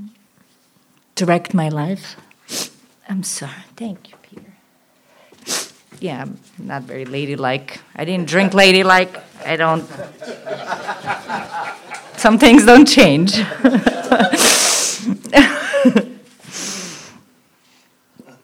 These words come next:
So yeah, there was this experience. It was a very long fifth step, the first one, and,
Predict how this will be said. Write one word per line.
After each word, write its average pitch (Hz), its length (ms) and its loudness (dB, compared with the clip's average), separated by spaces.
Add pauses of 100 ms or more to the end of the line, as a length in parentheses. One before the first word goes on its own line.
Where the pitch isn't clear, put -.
(1400)
So 247 140 8
yeah, 302 240 10
there 233 160 6
was 277 100 0
this 302 180 0
experience. 262 680 4
It 214 40 4
was 196 120 0
a 196 60 6
very 202 260 8
long 185 280 6
fifth 185 300 -2
step, 175 320 2
the 180 100 -2
first 185 520 2
one, 165 300 2
and, 151 260 -4